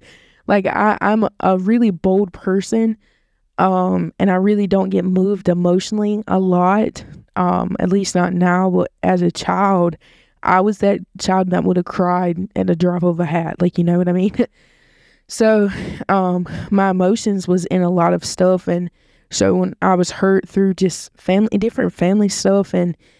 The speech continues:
people and church hurt, <laughs> all this stuff. And when I was hurt, you know,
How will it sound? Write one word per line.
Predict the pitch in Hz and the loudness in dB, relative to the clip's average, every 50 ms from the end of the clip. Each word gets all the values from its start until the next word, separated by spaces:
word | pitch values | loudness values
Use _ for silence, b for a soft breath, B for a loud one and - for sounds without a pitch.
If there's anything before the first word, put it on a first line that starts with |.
| b b b b _ | b b b b _
people | - - - 233 233 220 - 220 214 208 208 202 | -6 0 2 2 2 2 2 2 2 2 2 0
and | 185 175 170 170 b b b b b b b b b b b _ | 0 -2 -2 -4 b b b b b b b b b b b _
church | - - 214 254 269 247 - - | -4 -2 0 2 0 0 -2 -2
hurt, | - 220 226 240 233 226 233 | -2 0 2 2 2 0 0
<laughs> | - | -2
all | 208 202 - - | -2 -2 0 0
this | 240 240 202 - | 0 -2 -2 -4
stuff. | - - - - - 208 220 233 220 202 - - | -10 -14 -8 -2 0 2 2 2 0 -2 -4 -4
And | 208 202 196 190 190 185 - | -2 0 2 2 0 0 0
when | - 196 196 196 | 0 0 0 2
I | 202 | 2
was | 196 190 185 - | 0 0 -2 -2
hurt, | - - 202 202 240 247 - - - | -4 -2 0 0 0 0 -4 -6 -6
you | - 208 202 | -4 -2 0
know, | 196 190 190 190 196 | 2 2 2 0 0